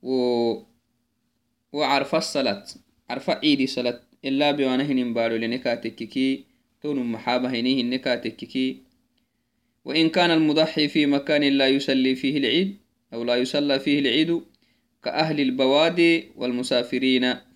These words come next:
فيعتبر، فيعتبر قدر وقت الصلاة. تونم بان فردين ته-، تنمي حبسان فردين تتوعدنا إدي صلاة قبا كلين قايلا بان بارو ليه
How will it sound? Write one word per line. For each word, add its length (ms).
فيعتبر، 680
فيعتبر 880
قدر 320
وقت 220
الصلاة. 480
تونم 360
بان 180
فردين 360
ته-، 260
تنمي 420
حبسان 460
فردين 320
تتوعدنا 680
إدي 240
صلاة 400
قبا 160
كلين 340
قايلا 400
بان 260
بارو 200
ليه 380